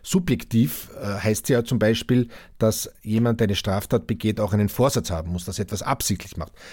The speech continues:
Man hätte Sebastian Kurz also auch nachweisen müssen, dass er vorsätzlich die Unwahrheit gesagt hat. Aber so weit kommt es gar nicht, weil der Richter der Meinung war, ist,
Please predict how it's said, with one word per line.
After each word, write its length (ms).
Man 120
hätte 260
Sebastian 540
Kurz 260
also 400
auch 200
nachweisen 480
müssen, 260
dass 220
er 100
vorsätzlich 840
die 100
Unwahrheit 420
gesagt 360
hat. 100
Aber 120
so 80
weit 160
kommt 220
es 160
gar 160
nicht, 220
weil 180
der 140
Richter 240
der 100
Meinung 320
war, 160
ist, 160